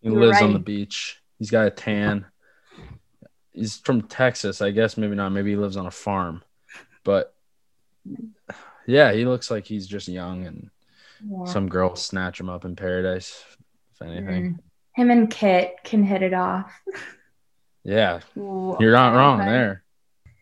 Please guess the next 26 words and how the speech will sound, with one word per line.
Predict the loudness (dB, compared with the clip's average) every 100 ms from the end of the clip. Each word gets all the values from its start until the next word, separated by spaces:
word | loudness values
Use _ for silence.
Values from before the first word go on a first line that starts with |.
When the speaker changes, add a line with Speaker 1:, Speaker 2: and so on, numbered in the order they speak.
| _ _ _ -2
Speaker 3:
Maddie, | 2 4 4
do | 4 2
you | 2
have | 0
a |
pick? | 2 2 2 -6 -20 _ _ _ _ _ _ _ _ _ _ _ _ 2
Speaker 2:
Yes, | 6 8 8 8 4 -4 -2 -4 -4 0
I | 4 6 6
am | 6 8
gonna | 8 6
go | 6 6 6
with | 4 2 2 0 -4 -14 -16 -16 -16 -20 _ _ _ _ _ _ _ _ _ _ _ _ _ _ _ -10
Marty. | -4 -2 -4 -6 -8 -10 _ _ _ _ _ _ -16
Speaker 3:
Marty. | -14 -12 -12 -14 -16 -18 -20
Speaker 2:
I | _ _ _ -4
feel | 0
like | 0
he | 0
looks | -2 -2
like | -8
a | -10
player. | -10 -10 -10 -14 -18 _ _ -20
Speaker 1:
Marty. | -18 -14 -16 -16 -20 -20
Let's | -14 0
see. |
Speaker 3:
Oh, | 4 6 6 4 2